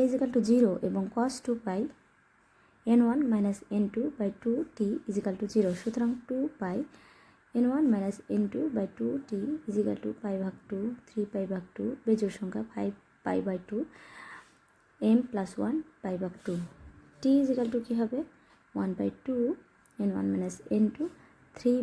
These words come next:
by two n one minus n two, five by two n one minus n two dot dot m two m plus one by two n one minus n two।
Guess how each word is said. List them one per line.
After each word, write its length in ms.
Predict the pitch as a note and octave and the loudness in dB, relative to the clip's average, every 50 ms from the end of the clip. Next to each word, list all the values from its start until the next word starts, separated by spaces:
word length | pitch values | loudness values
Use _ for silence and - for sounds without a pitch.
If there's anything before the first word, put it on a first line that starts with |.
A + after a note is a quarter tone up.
| A3+ | 2
by 120 | G#3+ G3 G3 G3 - - | 2 2 0 0 -2 -2
two 140 | G#3+ A3+ B3 - - G#3+ G#3+ | -2 -2 -2 0 0 0 2
n 20 | G#3 G3+ | 2 2
one 100 | G3 F#3+ F#3 | 0 0 -2
minus 220 | F#3 F#3 F#3 F3+ - - G3+ G3 | -2 -4 -4 -4 -4 -2 0 0
n 20 | F#3+ - | 0 -2
two, 120 | A#3+ C4+ D4 - - _ _ - | -2 -4 -4 -6 -10 _ _ -6
five 220 | - A3 A3 A3+ G#3 G3+ - | 0 2 2 2 2 2 -2
by 100 | G3 F#3 - - | -4 -4 -4 -2
two 140 | - G#3+ A#3+ D4+ D#4+ - - - G#3+ | -2 0 0 0 -2 -6 -8 -8 -6
n 20 | G3 F#3 | -4 -2
one 80 | F3+ F3+ | -2 -2
minus 200 | F#3 F#3 F#3+ - - F#3+ F#3+ | -2 -2 -4 -4 -4 -4 -4
n 20 | F3+ F3+ | -2 -2
two 100 | A#3+ A#3+ A3+ | -4 -4 -2
dot 100 | A3 G3+ F3 A3 | -2 -2 -2 -4
dot 120 | B3+ - - - - G#3 G3+ G3 | -4 -6 -8 -8 -6 -4 -2 0
m 20 | G#3+ A3+ - - - - - - - - - - - _ _ _ _ _ _ _ _ _ _ | -2 -2 -4 -8 -16 -20 -20 -20 -20 -20 -20 -20 -20 _ _ _ _ _ _ _ _ _ _
two 180 | - A#3 A#3 C#4 G4 - - - - - G#3+ G#3+ B3+ | 2 4 4 4 2 0 -4 -6 -2 0 0 2 2
m 20 | D#4 D#4 - | 0 -2 -2
plus 240 | G3+ F#3 F#3 G#3 - - G3+ G3+ | -4 -4 -4 -6 -6 -4 -2 0
one 100 | A#3 D4+ E4+ - - - A3 G3 | 0 0 -2 -4 -8 -8 -6 -4
by 120 | F#3+ G3 - - - - _ _ _ _ | -2 -2 -4 -6 -8 -14 _ _ _ _
two 160 | - A3+ A3+ A3+ A3+ - - - G#3 | 0 0 0 0 -2 -8 -8 -6 -4
n 40 | G3+ G3 G3 G#3 | -4 -2 -2 0
one 120 | A3 A3 A3 A3 G#3 | 2 4 4 4 4
minus 340 | F#3+ F3+ F3+ F#3+ A3+ C#4 - - - _ _ G3+ G3+ - | 2 0 0 -2 -2 -2 -4 -8 -16 _ _ -2 -2 -2
n 40 | F#3 - | -2 -4
two। 120 | - F#3 | -6 -8